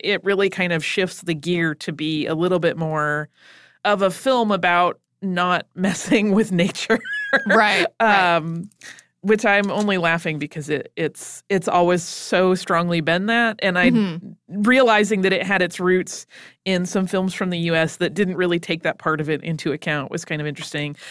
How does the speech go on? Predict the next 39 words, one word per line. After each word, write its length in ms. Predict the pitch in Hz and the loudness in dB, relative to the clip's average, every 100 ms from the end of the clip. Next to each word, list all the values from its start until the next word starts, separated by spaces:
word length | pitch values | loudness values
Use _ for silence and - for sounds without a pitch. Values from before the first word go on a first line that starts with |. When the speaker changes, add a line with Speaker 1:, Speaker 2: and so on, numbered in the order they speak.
| - - | -8 0
Speaker 1:
There 120 | 220 | 2
was 140 | 220 | 4
also 400 | 233 247 247 220 | 2 2 2 4
a, 280 | 196 185 185 190 | 4 4 2 2
um, 600 | 180 170 165 160 165 170 _ _ _ _ - - | 2 2 0 -4 -8 -12 _ _ _ _ -20 -4
an 120 | 220 | -2
interesting 880 | 220 233 220 - 220 214 202 208 - | 0 0 -2 0 0 0 0 -2 -4
commentary 680 | - 262 247 240 214 226 220 | -6 0 2 0 2 2 4
that 160 | 190 180 | 4 4
I 80 | 180 | 4
read 240 | 180 175 | 4 2
in 140 | 170 | 2
one 140 | 175 185 | 2 0
of 60 | |
the 80 | 170 | -2
sources 440 | 160 170 156 160 160 | -2 -4 -4 -4 -2
I 100 | 156 | -2
was 400 | 156 143 - - - - 247 | -2 -4 -10 -18 -20 -8 2
using 320 | 330 330 269 | 2 4 0
for 120 | 220 | 2
this 220 | 196 196 | 0 2
one, 160 | 196 180 | 0 2
where 160 | 180 | 2
they 160 | 175 185 | 2 2
made 220 | 202 214 | 2 0
the 80 | 190 | -2
point 380 | - 196 180 160 | 0 -2 -2 0
that, 260 | 170 135 _ _ - - _ - | 0 -2 _ _ -20 -20 _ 0
uh, 240 | 180 175 | 2 2
the 260 | 160 190 185 | 2 2 2
films, 560 | 190 233 254 247 240 240 | 2 2 4 4 2 0
the 300 | 180 208 196 | 2 2 2
creature 340 | 285 285 277 | 0 0 0
films 320 | - 220 202 | 0 0 0
that 220 | 214 - | -2 -2
came 200 | - 220 | -4 0
out 120 | 202 190 | 2 2
of 80 | |
Japan 800 | 175 180 202 190 175 165 165 170 | 0 -4 -2 0 0 0 -2 -4